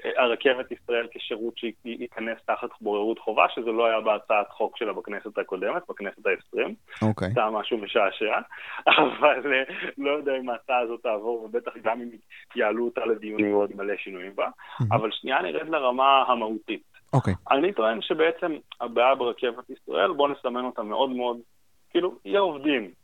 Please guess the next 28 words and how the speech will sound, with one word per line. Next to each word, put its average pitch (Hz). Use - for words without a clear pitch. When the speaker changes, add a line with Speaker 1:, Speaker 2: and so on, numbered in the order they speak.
Speaker 1:
אני 131
חושב 147
שיש 139
לזה 131
תמימות 120
דעים 120
במחנה 110
הליברלי, 185
על 302
אף 277
שיש 240
אנשים 220
שיטענו 185
שזאת 156
לא 160
הבעיה, 139
ויש 180
גם 185
בעיות 160
אחרות, 139
אבל 113
אולי 147
היא 143
הבעיה 123
היותר 139
ניתנת 131
לשיפור, 107
כי... 92